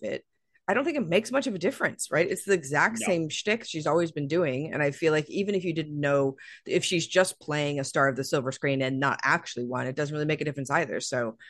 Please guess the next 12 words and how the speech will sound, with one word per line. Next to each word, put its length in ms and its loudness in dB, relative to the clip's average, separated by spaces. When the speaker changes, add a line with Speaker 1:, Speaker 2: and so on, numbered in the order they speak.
Speaker 1:
I 60 2
think 300 -2
you 80 -2
can 160 -2
watch 180 2
this 160 -10
movie 220 0
either 180 -2
way. 360 -2
Speaker 2:
This, 220 -14
oh 200 -12
God, 320 -16